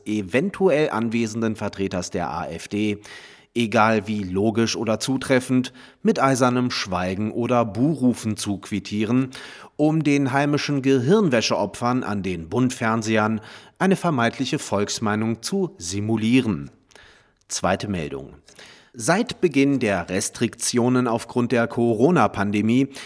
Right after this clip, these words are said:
ist zu den Talkshow-Inszenierungen des zwangsgebührenfinanzierten Staatspropagandafunks kein einziger Vertreter der A F D mehr eingeladen worden.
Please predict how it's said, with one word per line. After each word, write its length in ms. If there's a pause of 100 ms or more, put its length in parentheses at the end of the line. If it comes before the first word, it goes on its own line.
(320)
ist 280
zu 140
den 260
Talkshow-Inszenierungen 1500
des 260
zwangsgebührenfinanzierten 1400
Staatspropagandafunks 1300 (400)
kein 380 (140)
einziger 520
Vertreter 600
der 240
A 160
F 180
D 220
mehr 420
eingeladen 800
worden. 420